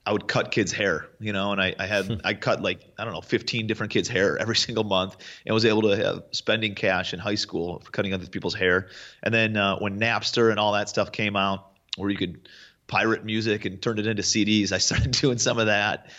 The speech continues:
Speaker 2: Yeah.
Speaker 1: and, uh, just figuring out ways to, like, you know, make, mix C Ds and, and sell 'em to friends. And, um, always had, like, a little bit of a bug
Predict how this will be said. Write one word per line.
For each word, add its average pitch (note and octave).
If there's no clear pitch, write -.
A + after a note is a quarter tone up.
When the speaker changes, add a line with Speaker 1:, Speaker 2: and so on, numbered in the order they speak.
Speaker 2:
Yeah. G#2
Speaker 1:
and, G#2+
uh, G2+
just B2
figuring F#3+
out C3+
ways C3
to, A#2+
like, G#2
you G#2+
know, E2+
make, G#2+
mix A2
C A#2+
Ds A#2
and, G2
and F2+
sell A2
'em A2
to -
friends. A2
And, F#2
um, E2
always C3
had, B2+
like, G#2+
a G2+
little A#2
bit A2+
of F#2+
a E2+
bug F#2+